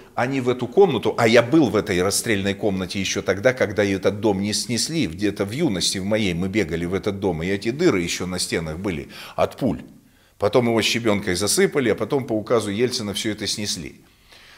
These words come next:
И на этом месте сейчас храм, вот на месте расстрела, о чем я вам с-, в начале этого говорил. Так вот, доказывали, что вот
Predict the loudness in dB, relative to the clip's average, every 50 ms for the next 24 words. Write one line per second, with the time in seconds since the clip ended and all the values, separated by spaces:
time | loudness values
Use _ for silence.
0 | -20 -20 -20 -20 -20 -14 -10 -4 0 0 2 2 2 0 2 2 2 2 2 0
1 | 0 0 0 2 2 0 0 2 2 2 2 2 2 -2 -4 -6 -6 -6 -4 -4
2 | -2 -2 -2 -2 0 0 0 0 0 2 4 4 6 4 4 2 0 -2 -2 -2
3 | -2 -2 -2 -4 -6 -8 -8 -10 -10 -8 -8 -8 -8 -10 -10 -10 -10 -8 -8 -6
4 | -4 -4 -2 -2 -2 -4 -4 -6 -8 -8 -10 -8 -6 -4 -4 -2 -4 -4 -8 -12
5 | -16 -20 -20 -20 -20 -20 -20 -20 -20 -20 -20 -20 -20 -20 -20 -20 -20 -20 -20 -20
6 | -20 _ _ _ 0 0 4 4 4 4 4 2 -2 -14 -18 -20 -20 -20 _ _
7 | _ _ _ _ _ _ _ _ _ _ _ _ _ _ _ _ _ _ -14 -10
8 | 0 2 2 4 6 6 6 6 6 4 2 2 0 -2 -2 -2 -2 0 0 -2
9 | -4 -6